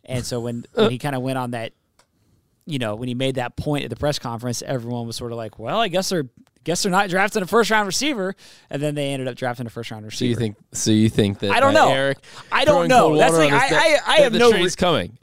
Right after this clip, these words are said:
Speaker 2: This sounds like
Speaker 1: No, I'm not, I,
Speaker 2: a, a
Speaker 1: I really
Speaker 2: prediction
Speaker 1: don't.
Speaker 2: is coming.
Speaker 1: There, it's always funny because you, you can look at it both ways. Like, it's oftentimes <laughs> you look back at what, what's said in these press conferences,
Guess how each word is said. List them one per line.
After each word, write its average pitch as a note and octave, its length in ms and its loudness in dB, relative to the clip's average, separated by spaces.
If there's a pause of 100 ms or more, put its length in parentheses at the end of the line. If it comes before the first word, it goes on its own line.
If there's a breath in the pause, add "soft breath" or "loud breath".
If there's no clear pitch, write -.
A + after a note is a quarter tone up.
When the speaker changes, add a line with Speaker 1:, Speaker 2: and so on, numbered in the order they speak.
Speaker 2:
This A3+ 180 2
sounds E4+ 340 2
like G#3+ 520 -2
Speaker 1:
No, B3 200 6
I'm B3+ 220 4
not, B3 240 0
I, A3+ 160 2
Speaker 2:
a, C4 80 0
a A3+ 60 2
Speaker 1:
I A3+ 140 4
really C#4+ 160 4
Speaker 2:
prediction G#3 280 2
Speaker 1:
don't. C5 60 2
Speaker 2:
is - 100 -4
coming. E3 380 0 (180)
Speaker 1:
There, G3 320 2
it's G3+ 220 0
always C#4 260 2
funny A3 220 0
because F3 260 -2
you, F#3 180 2
you E3+ 220 -2
can F3+ 160 0
look G#3 140 4
at A#3+ 100 2
it F3 100 2
both E3+ 220 -2
ways. D#3 260 -2
Like, C#3 200 -8 (220 loud breath)
it's - 200 -4
oftentimes G3 840 -2 (120)
<laughs> - 100 -16
you F3+ 120 0
look E3 200 4
back E3+ 300 0
at D#3 80 2
what, D#3 240 -2
what's D#3 260 2
said D#3 220 2
in D#3 80 -4
these C#3+ 120 -2
press C#3+ 220 -2
conferences, G3 680 -2